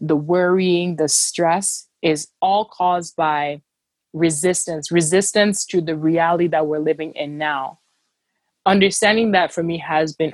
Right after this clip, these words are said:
honestly transformational, because it's, it's enabled me to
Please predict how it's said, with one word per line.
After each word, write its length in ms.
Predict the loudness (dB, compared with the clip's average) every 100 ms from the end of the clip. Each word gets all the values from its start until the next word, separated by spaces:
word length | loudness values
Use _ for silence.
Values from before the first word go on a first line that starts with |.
| 0
honestly 540 | 2 2 0 0 0
transformational, 1040 | 0 -2 0 -2 -2 -2 -2 -4 -8 -10 -14 _ _
because 680 | 0 0 2 4 4 0 -6 _ _ _ _ _ _ _ _ _ _ _ _ _ _ 0
it's, 340 | 0 0 -4 -2
it's 200 | -2 0
enabled 460 | -2 0 0 -2
me 200 | -2 -4
to 560 | -4 -2 0 2 0